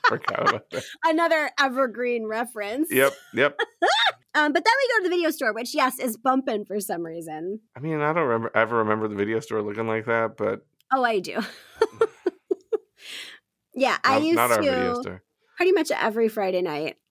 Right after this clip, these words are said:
Speaker 2: we would walk to the local st-, video store in my neighborhood, and, um, it was always pretty full. Uh, but everybody's there because they, there's a curfew, so they have to watch a video
Speaker 1: Right.
Speaker 2: 'cause they're
Speaker 1: That's true.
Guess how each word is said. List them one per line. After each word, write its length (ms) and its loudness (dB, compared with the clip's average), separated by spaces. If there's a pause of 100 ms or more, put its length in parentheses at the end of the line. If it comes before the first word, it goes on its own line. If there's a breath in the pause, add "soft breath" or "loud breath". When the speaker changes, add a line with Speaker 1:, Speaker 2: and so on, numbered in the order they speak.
(100)
Speaker 2:
we 220 0
would 160 -4
walk 360 -2 (380)
to 600 -4
the 80 -8
local 400 -8
st-, 280 -14
video 240 -8
store 180 -10
in 100 -8
my 120 -10
neighborhood, 580 -12
and, 400 -12
um, 480 -12 (320)
it 120 -10
was 160 -8
always 220 -10
pretty 200 -16
full. 260 -14 (120)
Uh, 240 2
but 140 0
everybody's 440 2
there 160 0
because 400 -4
they, 200 0
there's 180 -2
a 60 -6
curfew, 540 -2
so 160 -8
they 100 -2
have 140 -4
to 80 -4
watch 180 -2
a 60 -4
video 200 2
Speaker 1:
Right. 120 0
Speaker 2:
'cause 140 -8
they're 140 -2
Speaker 1:
That's 100 -2
true. 100 -4